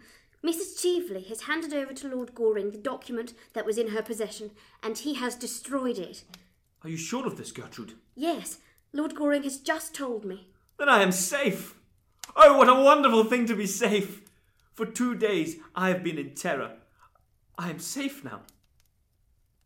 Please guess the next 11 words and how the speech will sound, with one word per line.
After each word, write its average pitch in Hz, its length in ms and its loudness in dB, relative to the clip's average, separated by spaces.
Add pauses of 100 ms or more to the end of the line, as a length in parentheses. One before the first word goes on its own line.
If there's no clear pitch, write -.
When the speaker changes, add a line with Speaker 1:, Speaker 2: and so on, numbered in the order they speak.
(260)
Speaker 2:
How 269 100 -2
did 233 140 -6
Arthur 151 260 -4
destroy 135 320 -10
my 135 140 -6
letter? 123 260 -10 (280)
Tell 233 200 2
me. 143 160 -6 (140)
Speaker 1:
He 311 80 -8
burned 302 340 -4
it. 196 220 -14